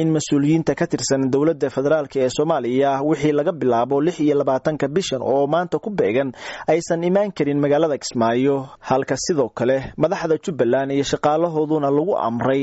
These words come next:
inaysan tegi karin magaalada Muqdisho. Wasiirka warfaafinta maamulka Jubbaland, Injineer Cabdi Xuseen, ayaa warbaahinta u akhriyey war qoraal ah oo ay soo saareen madaxda maamulka Jubbaland,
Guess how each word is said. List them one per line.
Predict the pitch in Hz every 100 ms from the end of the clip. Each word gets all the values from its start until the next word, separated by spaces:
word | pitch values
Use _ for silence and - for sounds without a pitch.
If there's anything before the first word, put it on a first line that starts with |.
| 151
inaysan | 156 147 139 135
tegi | 196 147 127
karin | - 131 139 135 143
magaalada | 139 139 147 127
Muqdisho. | 113 113 120 143 - _ -
Wasiirka | 170 170 269 226
warfaafinta | 196 170 170 190 190 151
maamulka | 147 170 151 143
Jubbaland, | 135 170 123 120 131
Injineer | 135 131 135 139
Cabdi | 131 156 139 151 143
Xuseen, | - 131 - 170 107
ayaa | 101 123 165 160
warbaahinta | 147 143 135 143 175 175 165
u | 214 107
akhriyey | 107 - 113 120 135 139 131 131 147
war | 147 175 156 131
qoraal | - 147 175 127
ah | 139 131
oo | - 131 151
ay | 160
soo | 151 185 208
saareen | - 147 156 147 139
madaxda | 160 156 147
maamulka | 147 165 156 135 139
Jubbaland, | 208 123 127 135